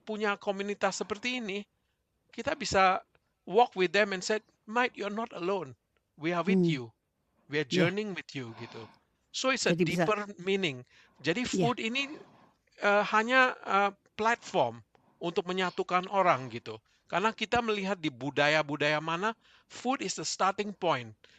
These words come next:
Speaker 1: Kita melihat Aboriginal community, kita melihat Indian community, Jewish community. Food is the starting point. When the food is served, conversations happen,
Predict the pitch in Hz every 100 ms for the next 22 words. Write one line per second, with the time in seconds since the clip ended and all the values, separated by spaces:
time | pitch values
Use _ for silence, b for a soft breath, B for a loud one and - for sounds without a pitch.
0 | b 170 190 190 185 175 170 175 165 180
1 | 180 165 196 156 123 113 143 151 151 165
2 | 147 127 - 175 175 165 165 - - 208
3 | 190 190 190 - b b 151 160 165 170
4 | 139 120 185 202 - 175 160 165 160 151
5 | 120 - b b - - 254 247 185 160
6 | - 185 190 220 208 - 147 117 113 -
7 | b b b _ _ - 156 208 226 196
8 | - 247 247 156 - 233 269 - - -
9 | _ _ - 175 180 170 165 - 190 -
10 | 147 - 139 120